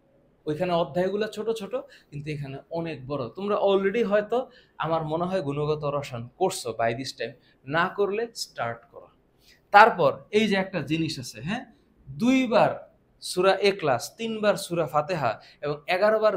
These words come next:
দুরূদ শরীফ পড়া বুকের মধ্যে ফু দিয়ে তারপর শুরু করবা, এটার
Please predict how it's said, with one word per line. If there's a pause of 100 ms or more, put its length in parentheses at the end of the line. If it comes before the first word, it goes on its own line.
(120)
দুরূদ
শরীফ
পড়া (100)
বুকের
মধ্যে (100)
ফু (100)
দিয়ে (120)
তারপর (100)
শুরু
করবা, (380)
এটার